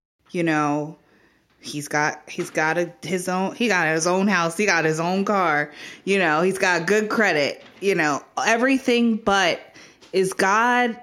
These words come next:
leading me? Is God telling me that this is my person? And like you said, how can you enter into something that's supposed to be God-led and you didn't seek his counsel first?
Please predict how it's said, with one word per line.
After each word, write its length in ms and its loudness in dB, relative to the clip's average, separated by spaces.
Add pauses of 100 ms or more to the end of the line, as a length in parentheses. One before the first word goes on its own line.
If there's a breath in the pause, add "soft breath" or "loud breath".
(320)
leading 500 0
me? 180 0
Is 120 0
God 300 0
telling 400 0
me 160 -2
that 180 -4
this 200 -4
is 200 -10
my 160 -2
person? 680 -6 (760 loud breath)
And 440 -2 (280)
like 300 -2
you 60 -2
said, 240 -2
how 260 -2
can 240 -2
you 120 -2
enter 360 -2
into 240 -4
something 400 -4
that's 240 -4
supposed 400 -4
to 60 -10
be 140 -10
God-led 840 -2 (500 loud breath)
and 480 -4 (1040)
you 200 -2
didn't 240 -2
seek 260 -4
his 180 -4
counsel 440 -6
first? 600 -8